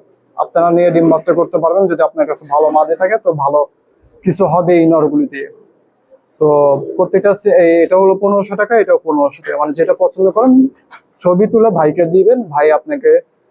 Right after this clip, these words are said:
পাঠাই দিবে কবুতর। মাশাআল্লাহ, দুইটা নর দেখাচ্ছে, এটা হলো ফাকিরি টেডি। তো আমি একটা নরের আপনার একটু সাইন দেখাতে চাইছিলাম, একটু দেখাই। আচ্ছা, আগে কবুতরগুলো একটু দেখাই নিই।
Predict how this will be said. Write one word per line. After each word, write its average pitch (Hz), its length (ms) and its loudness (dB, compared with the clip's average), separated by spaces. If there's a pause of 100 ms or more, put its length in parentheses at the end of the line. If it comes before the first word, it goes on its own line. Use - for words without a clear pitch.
(160)
পাঠাই 151 300 -2
দিবে 135 240 0 (360)
কবুতর। 143 340 -2 (1200)
মাশাআল্লাহ, 165 460 2
দুইটা 175 680 2
নর 170 220 2
দেখাচ্ছে, 180 500 -2
এটা 175 140 0
হলো 180 140 2
ফাকিরি 175 360 -2
টেডি। 180 320 0 (960)
তো 156 80 0 (140)
আমি 180 160 0
একটা 196 160 -2
নরের 190 300 0
আপনার 190 260 -2
একটু 185 140 -6
সাইন 175 300 -2
দেখাতে 180 340 -2
চাইছিলাম, 170 520 -2
একটু - 200 -8
দেখাই। 160 380 0 (840)
আচ্ছা, 135 220 -2
আগে 147 260 0
কবুতরগুলো 151 500 -2
একটু 143 140 -6
দেখাই 139 340 -4
নিই। - 120 -20